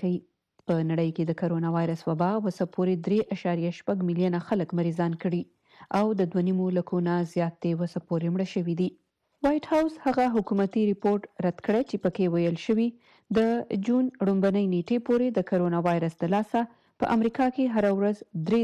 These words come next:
زره پورې خلک مړه کېدای شي. په یو بیان کې د وایټ هاوس ویان جو ډیر ویلي، دا د وایټ هاوس ریپورټ نه دی او نه دا د کرونا وایرس ټاسک فورس ته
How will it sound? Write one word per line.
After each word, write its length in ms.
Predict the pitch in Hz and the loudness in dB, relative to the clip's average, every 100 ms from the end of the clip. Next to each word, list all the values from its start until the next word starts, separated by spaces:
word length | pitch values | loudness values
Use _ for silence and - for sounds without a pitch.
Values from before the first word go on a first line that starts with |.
| 208 | 2
زره 160 | 240 202 - | 0 0 0
پورې 260 | 170 165 | -2 0
خلک 260 | 208 170 - - | 0 -2 -2 -4
مړه 120 | 185 - | -2 0
کېدای 260 | 190 180 170 | 0 0 -2
شي. 140 | 190 185 - _ | -4 -4 -6 _
په 160 | 180 175 | 0 2
یو 100 | 170 165 | 0 0
بیان 260 | 180 170 165 | -2 -2 -2
کې 80 | 175 | -2
د 80 | 170 170 | -2 -2
وایټ 180 | 165 196 | -2 -2
هاوس 180 | 165 160 165 | -4 -2 -2
ویان 320 | 170 185 226 - _ 175 208 | 0 0 -2 -8 _ -4 -2
جو 80 | 208 180 | -2 0
ډیر 180 | 202 185 | 0 0
ویلي، 320 | 180 185 233 262 - _ _ - | 0 0 0 -2 -6 _ _ -2
دا 160 | 208 254 247 | 0 0 0
د 100 | 190 | 0
وایټ 200 | 185 175 - | 0 -2 -2
هاوس 240 | 202 185 190 | -4 -2 -6
ریپورټ 380 | - 175 - 175 | -4 -6 -2 -2
نه 40 | 165 | -2
دی 60 | 160 _ _ 175 | -6 _ _ -2
او 40 | 165 175 | 0 0
نه 80 | 165 185 | 0 0
دا 80 | 214 254 180 | -2 -6 -2
د 120 | 170 165 | -2 -2
کرونا 320 | 175 170 165 165 | -2 0 -2 -2
وایرس 320 | 170 170 - 165 | -2 -4 -4 -6
ټاسک 280 | 165 - 190 | -6 -6 -2
فورس 200 | 175 - | -2 -4
ته 80 | 180 | -6